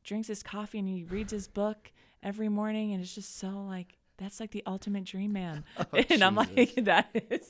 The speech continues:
Speaker 1: so funny."
Speaker 2: Oh,
Speaker 1: It's so,
Speaker 2: man.
Speaker 1: like, and that was, like, the first thing I ever heard of you. So every time I see that, I'm like, I just see Coach Ford reading a book and drinking his coffee there in the caf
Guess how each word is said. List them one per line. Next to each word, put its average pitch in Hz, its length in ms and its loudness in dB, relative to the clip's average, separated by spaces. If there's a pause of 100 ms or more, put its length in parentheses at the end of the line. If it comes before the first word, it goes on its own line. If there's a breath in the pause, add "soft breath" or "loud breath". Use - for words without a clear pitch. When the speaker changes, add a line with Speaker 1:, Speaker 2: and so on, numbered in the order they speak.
(140)
Speaker 1:
so 180 320 -6 (160)
funny." - 320 -6
Speaker 2:
Oh, 226 300 0
Speaker 1:
It's 254 160 0
so, 233 80 2
Speaker 2:
man. 220 40 2
Speaker 1:
like, 208 220 0 (180 loud breath)
and 214 100 -6
that 349 120 -4
was, 427 100 -6
like, 370 180 -2
the 208 100 0
first 180 400 -2
thing 208 140 -2
I 180 120 2
ever 165 260 2
heard 160 180 0
of 175 140 -2
you. 202 160 2
So 233 140 -4
every 180 260 2
time 208 220 0
I 190 100 2
see 175 160 -4
that, 175 160 2
I'm 175 120 0
like, 165 180 0 (440 loud breath)
I 226 80 -2
just 226 220 -6
see 226 160 -6
Coach 220 320 -8
Ford 226 260 -6
reading 196 260 -2
a 196 60 -2
book 202 240 -8
and 175 100 -4
drinking 185 320 -6
his 190 160 -8
coffee 202 400 -8
there 170 160 -6
in 180 80 -4
the 185 80 -6
caf 226 360 -10